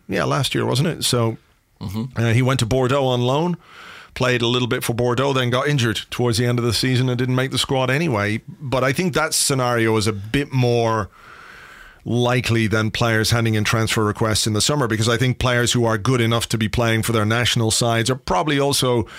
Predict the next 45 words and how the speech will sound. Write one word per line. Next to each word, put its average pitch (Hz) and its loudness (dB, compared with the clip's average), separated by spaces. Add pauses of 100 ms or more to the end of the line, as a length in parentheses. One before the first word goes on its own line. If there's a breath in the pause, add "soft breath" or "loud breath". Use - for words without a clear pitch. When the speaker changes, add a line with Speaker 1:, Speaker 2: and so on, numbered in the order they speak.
(160 loud breath)
Speaker 1:
gonna 131 0
be 123 2
in 123 2
and 117 2
around 113 2
the 110 0
first 117 0
team 113 2
anyway. 107 2
For - -2
the 107 0
most 113 0
part, 104 0
they're 107 0
gonna 110 0
be 104 -2
playing 107 0
fairly 117 0
regularly. 104 0 (440 loud breath)
It 107 -2
just 107 0
depends 113 0
what 120 0
other 120 0
players 113 0
do 123 0
or, 110 0 (240 loud breath)
or 107 0
how 120 0
it 120 2
affects 127 -2
them. 127 0
You 101 2
know, 123 2
Giroud 139 0
could 123 -4
play 135 0
and 127 0
score 131 0
a 127 0
load 127 0
of 120 -4
goals 135 0
for 120 0
us 123 0